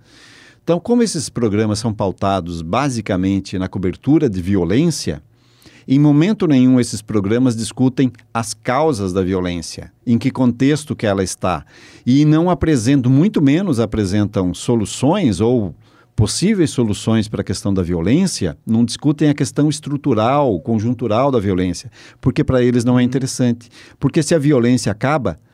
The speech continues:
Speaker 1: acaba a matéria-prima desses programas. Então, eles se retroalimentam da violência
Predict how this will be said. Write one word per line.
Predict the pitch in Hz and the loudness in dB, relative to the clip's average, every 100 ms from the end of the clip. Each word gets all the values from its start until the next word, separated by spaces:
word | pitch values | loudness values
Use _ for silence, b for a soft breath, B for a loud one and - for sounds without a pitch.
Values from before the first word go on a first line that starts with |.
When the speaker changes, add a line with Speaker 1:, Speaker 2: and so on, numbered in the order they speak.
| _ | _
Speaker 1:
acaba | 113 127 120 | -6 -4 -2
a | 123 | -2
matéria-prima | 120 127 120 113 110 120 | 0 0 0 0 2 2
desses | 98 90 85 | 0 -2 -6
programas. | - 92 73 65 - - B B B - | -6 -6 -6 -10 -14 -20 B B B -2
Então, | 117 123 151 180 151 | 0 2 2 2 0
eles | 135 139 | 0 -2
se | - 143 | -2 -2
retroalimentam | 107 135 202 202 160 135 123 110 120 123 110 | 0 0 0 0 0 2 4 4 2 0 0
da | 98 | 0
violência | 90 92 92 151 196 - 104 80 | 0 0 0 0 -2 -2 -4 -4